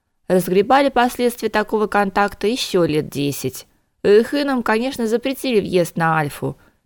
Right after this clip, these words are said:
но тут случилась новая неприятность, которую опять же никто не предвидел. Как оказалось, испокон веков заветной мечтой большинства молодых сухянов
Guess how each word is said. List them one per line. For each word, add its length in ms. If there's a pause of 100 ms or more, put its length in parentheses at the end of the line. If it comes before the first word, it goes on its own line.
но 100
тут 200
случилась 520
новая 320
неприятность, 840
которую 400
опять 340
же 100
никто 280
не 100
предвидел. 680 (560)
Как 200
оказалось, 720
испокон 480
веков 340
заветной 440
мечтой 340
большинства 520
молодых 440
сухянов 580